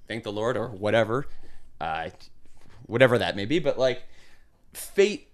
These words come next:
is totally different in my mind. Like, I don't,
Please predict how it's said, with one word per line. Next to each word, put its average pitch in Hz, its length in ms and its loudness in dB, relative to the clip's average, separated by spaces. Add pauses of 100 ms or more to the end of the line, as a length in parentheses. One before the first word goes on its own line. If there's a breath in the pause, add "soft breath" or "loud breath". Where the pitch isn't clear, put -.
(120)
is 127 180 -2
totally 123 320 -4
different 107 320 -2
in 92 60 -6
my 92 180 -4
mind. 85 340 -8
Like, 95 280 -8
I 160 160 2
don't, 175 180 2